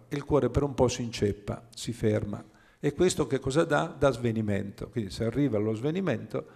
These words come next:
dovrò provvedere. Come si provvede? Si provvede impiantando un filo esterno nuovo che si chiama collegato ad un apparecchio che si chiama pacemaker.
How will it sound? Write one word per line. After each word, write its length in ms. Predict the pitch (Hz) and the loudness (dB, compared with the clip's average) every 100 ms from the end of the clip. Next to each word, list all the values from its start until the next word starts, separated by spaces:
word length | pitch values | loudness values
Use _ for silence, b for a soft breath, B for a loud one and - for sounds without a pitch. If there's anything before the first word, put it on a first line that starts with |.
| B B | B B
dovrò 340 | - 120 127 123 | 0 2 4 4
provvedere. 720 | 131 123 117 107 104 - - | 2 0 -2 -2 -2 -4 -8
Come 200 | - 151 | -8 -6
si 160 | - | -6
provvede? 600 | 123 120 113 123 131 175 - B B | -2 -2 0 0 0 -4 -6 B B
Si 180 | - 175 | -2 4
provvede 400 | 170 185 170 175 | 4 6 4 4
impiantando 840 | 175 165 175 170 175 156 123 110 | 0 2 2 4 6 6 4 -2
un 100 | 120 | -4
filo 260 | 120 156 151 | 0 0 4
esterno 640 | 139 - 147 135 104 104 | 4 6 6 8 6 2
nuovo 520 | 107 117 110 139 185 - B B | 2 6 6 6 -2 -6 B B
che 100 | - | -6
si 140 | 131 196 | -2 2
chiama 300 | 156 131 135 | 2 2 0
collegato 920 | - - 147 139 135 135 120 - - - | 0 6 8 8 8 6 6 -2 -6 -4
ad 140 | 117 | -6
un 140 | 117 | -4
apparecchio 560 | 113 110 143 127 107 131 | -4 -2 0 -2 -4 -8
che 80 | 123 | -6
si 160 | - | -8
chiama 280 | 117 110 104 | -6 -6 -4
pacemaker. 640 | 101 104 - 101 92 - | -6 -8 -8 -10 -10 -12